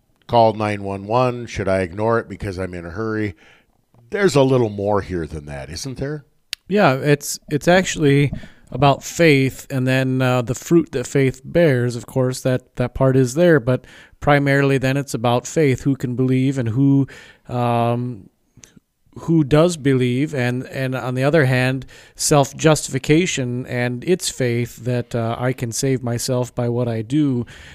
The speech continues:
Speaker 2: And so we have to balance these things correctly, and this particular text is all about that.
Speaker 1: Okay. When we, when we see a parable,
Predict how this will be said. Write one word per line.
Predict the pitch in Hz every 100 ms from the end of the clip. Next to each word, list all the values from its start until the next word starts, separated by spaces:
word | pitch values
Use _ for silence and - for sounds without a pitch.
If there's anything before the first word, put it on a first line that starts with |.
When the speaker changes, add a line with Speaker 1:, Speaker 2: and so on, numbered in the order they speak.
| -
Speaker 2:
And | 127 123
so | 147 135 139
we | 139 135 139
have | 139 -
to | 117
balance | 139 139 135 -
these | 139 127
things | - 127 120
correctly, | - 127 131 - 120 117
and | 113
this | 117 -
particular | - 139 - 120
text | 131 123 -
is | 117
all | 117 113
about | 120 107 -
that. | 92 80 - - 110
Speaker 1:
Okay. | 101 - 107 82 - - - -
When | 127 127
we, | 123 117 101
when | 123
we | 113
see | 107 - 202
a |
parable, | - 120 107 101 98 101